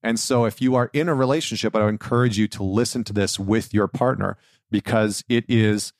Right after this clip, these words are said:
something that we can all use. It's something that we can all execute on. Uh, and if you want more exercises on how to downregulate,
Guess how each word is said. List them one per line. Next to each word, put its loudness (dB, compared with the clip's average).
something 0
that 0
we 0
can -6
all 4
use. -2
It's -10
something -2
that -2
we -4
can -8
all 2
execute -2
on. -2
Uh, 0
and 0
if -4
you 2
want 2
more 2
exercises 0
on -2
how 0
to -8
downregulate, 0